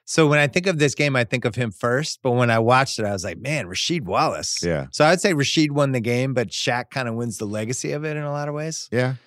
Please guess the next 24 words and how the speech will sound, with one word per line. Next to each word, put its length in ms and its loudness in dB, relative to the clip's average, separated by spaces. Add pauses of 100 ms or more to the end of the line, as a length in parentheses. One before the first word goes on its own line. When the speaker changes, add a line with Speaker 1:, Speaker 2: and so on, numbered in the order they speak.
(520)
Speaker 1:
And 220 4
Phil 160 6
Jackson 440 2
said 260 2
after, 640 2 (1120)
um, 280 4
Speaker 2:
So 40 0
we 120 0
wasted 420 0
this, 180 -14
right? 240 -4 (300)
Speaker 1:
he 160 0
said, 480 2 (960)
he 160 0
said, 280 0
"We 120 2
just 280 0
wasted 560 -2
one 220 0
of 120 0
the 180 -2
all-time 520 0
great 280 0
Shaquille 300 0